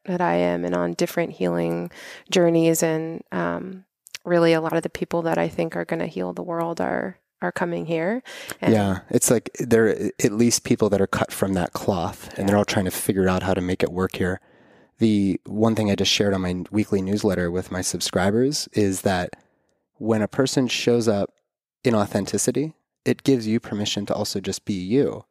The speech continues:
Speaker 1: Mm.
Speaker 2: But we don't get that very often, you know? Like, w-, we moved from L A, and in L A, it's
Speaker 1: Sorry.
Speaker 2: uh, not a bad place. We loved living in L A, but it was also like, "Man, I, I'm not exactly sure who you want me to be.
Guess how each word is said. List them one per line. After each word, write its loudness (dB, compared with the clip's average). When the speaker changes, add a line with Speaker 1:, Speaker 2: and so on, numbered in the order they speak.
Speaker 1:
Mm. -18
Speaker 2:
But 4
we 4
don't 2
get 0
that -2
very 2
often, -4
you 0
know? 0
Like, 0
w-, -6
we -2
moved -2
from -4
L -2
A, 4
and -2
in -2
L 0
A, 4
it's -2
Speaker 1:
Sorry. -20
Speaker 2:
uh, -2
not 2
a 4
bad -4
place. 0
We 2
loved 2
living 2
in -2
L -2
A, -4
but 2
it 2
was 0
also 2
like, 2
"Man, 0
I, -12
I'm -2
not 4
exactly 2
sure 0
who 0
you 2
want 0
me 0
to 2
be. 2